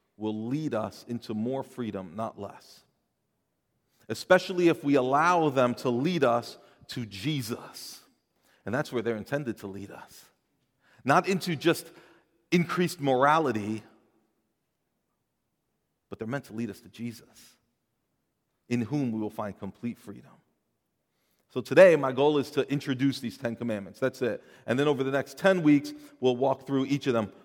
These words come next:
one by one. So today really is, um, it's about intro and, and setup. But, but it's vital that we do this,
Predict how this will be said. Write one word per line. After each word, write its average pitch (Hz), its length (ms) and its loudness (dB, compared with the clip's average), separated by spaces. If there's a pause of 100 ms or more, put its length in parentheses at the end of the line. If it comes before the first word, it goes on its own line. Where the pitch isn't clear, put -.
one 135 180 2
by 123 120 6
one. 120 260 0 (160)
So 143 160 2
today 175 260 8
really 165 380 6
is, 143 300 6
um, 120 300 2
it's 127 140 -6
about 131 280 2
intro 165 600 4
and, 127 300 0
and 120 200 -4
setup. 123 640 0 (280)
But, 139 200 6
but 139 140 2
it's 131 140 -4
vital 147 460 4
that 120 120 0
we 120 100 -2
do 117 180 0
this, 107 280 -2